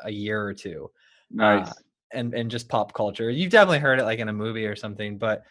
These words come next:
Speaker 2: I'm sure.
Speaker 1: uh, he, yeah, he wasn't, um, the, the band. He was the producer of them. He found them in Boston, and they were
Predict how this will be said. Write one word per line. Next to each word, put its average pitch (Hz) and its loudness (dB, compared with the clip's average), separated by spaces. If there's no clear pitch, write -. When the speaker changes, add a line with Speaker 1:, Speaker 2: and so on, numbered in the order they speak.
Speaker 2:
I'm 247 6
sure. - 6
Speaker 1:
uh, - 2
he, 202 -2
yeah, 185 8
he 180 4
wasn't, 175 4
um, 107 0
the, 117 -4
the 123 -2
band. 107 0
He 120 -4
was 117 -4
the 110 -4
producer 113 -4
of 104 -4
them. 107 -6
He 110 -8
found 113 -4
them 107 -4
in 107 -6
Boston, 107 -2
and 101 -8
they 110 0
were 107 -4